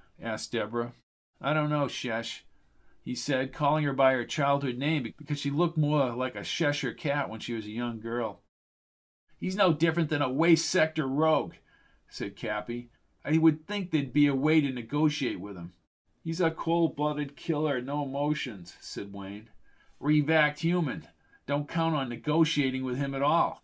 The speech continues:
said Ross, turning. His father continued to peer out the window. "Mother, we'll get you out of this." Before she could answer, a shrill whistle cut the air and was followed by a rocking explosion outside, sending everyone to the floor.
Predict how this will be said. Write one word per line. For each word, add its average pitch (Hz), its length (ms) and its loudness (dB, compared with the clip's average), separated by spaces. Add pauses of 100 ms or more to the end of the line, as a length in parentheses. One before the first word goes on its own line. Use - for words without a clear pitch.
said 123 260 -4
Ross, 120 360 -2
turning. 120 480 -6 (180)
His 123 140 -12
father 165 340 4
continued 147 540 0
to 98 80 -8
peer 156 320 0
out 131 180 2
the 110 60 -4
window. 123 540 -2 (380)
"Mother, 156 460 0 (520)
we'll 175 120 4
get 180 320 2
you 156 140 4
out 147 200 4
of 117 80 -4
this." - 360 -10 (240)
Before 180 260 4
she 170 180 0
could 139 180 -2
answer, 151 440 -2
a 104 40 -8
shrill 160 440 0
whistle 143 400 -2
cut 160 320 -2
the 139 240 2
air 127 300 0 (180)
and 127 80 -8
was 127 120 -6
followed 151 340 2
by 131 160 2
a 117 100 -2
rocking 143 520 2
explosion 151 680 0
outside, 117 580 -2 (200)
sending 175 440 0
everyone 151 400 4
to 131 80 -2
the 113 100 -6
floor. 147 520 -2